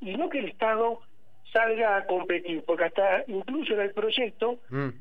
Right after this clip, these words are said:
Speaker 1: eh, queda medio un, una nube dando vuelta de que el Estado provincial puede llegar a hacer competencia de un privado,
Speaker 2: Claro, sería el
Speaker 1: con
Speaker 2: pre-,
Speaker 1: fondos nuestros,
Speaker 2: claro, se
Speaker 1: con fondos
Speaker 2: transformaría,
Speaker 1: nuestros.
Speaker 2: se transformaría en el prestador.
Speaker 1: Claro, pero a ver, no que te,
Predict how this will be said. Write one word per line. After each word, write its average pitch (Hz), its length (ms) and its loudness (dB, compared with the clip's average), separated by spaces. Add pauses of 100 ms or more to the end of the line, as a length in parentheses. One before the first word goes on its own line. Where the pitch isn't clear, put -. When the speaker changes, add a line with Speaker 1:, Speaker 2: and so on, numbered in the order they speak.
(280)
Speaker 1:
eh, 160 200 -4
queda 233 300 4
medio 220 360 0
un, 185 640 -4
una 196 200 0
nube 190 720 -2
dando 190 360 0
vuelta 196 640 0 (340)
de 165 100 -4
que 170 100 -4
el 190 80 -2
Estado 254 420 -2
provincial 202 500 -2
puede 220 280 -2
llegar 214 300 0
a 202 40 2
hacer 220 200 -4
competencia 196 520 -2
de 180 60 -2
un 175 100 -2
privado, 202 480 0
Speaker 2:
Claro, 143 280 4
sería 135 180 0
el 165 40 2
Speaker 1:
con 165 80 2
Speaker 2:
pre-, 139 100 2
Speaker 1:
fondos 233 240 2
nuestros, 180 500 0
Speaker 2:
claro, 156 220 2
se - 120 -4
Speaker 1:
con 131 160 2
fondos - 40 -4
Speaker 2:
transformaría, 143 380 6
Speaker 1:
nuestros. 135 400 0
Speaker 2:
se - 160 -4
transformaría 123 440 0
en 151 80 0
el 139 60 -2
prestador. 151 520 0 (1040)
Speaker 1:
Claro, 254 400 2
pero 180 180 2
a - 20 4
ver, 175 300 2
no 269 160 -2
que 165 100 -2
te, 165 380 -2